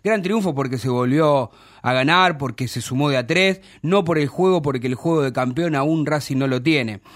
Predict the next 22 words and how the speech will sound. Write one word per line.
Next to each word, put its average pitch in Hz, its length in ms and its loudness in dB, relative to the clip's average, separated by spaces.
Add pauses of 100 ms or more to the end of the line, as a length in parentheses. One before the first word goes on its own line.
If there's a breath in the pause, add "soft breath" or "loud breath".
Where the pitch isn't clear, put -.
(380 loud breath)
Eh, 113 600 -2
Racing 165 380 0
le 143 120 2
falta 165 540 -2
todavía 156 720 2 (180 loud breath)
bastante 170 1040 0 (180)
para 143 500 2
encontrar 175 640 2
esa 160 260 0
mejor 202 420 4
versión 202 680 2 (280 loud breath)
del 147 320 0
campeón. 139 640 2 (280)
Pero 208 220 0
claro, 151 460 0 (180)
si - 160 -4
vos, 170 460 2
no 147 380 2
jugando 180 580 2
del 120 160 -4
todo 165 240 0
bien, 156 440 -2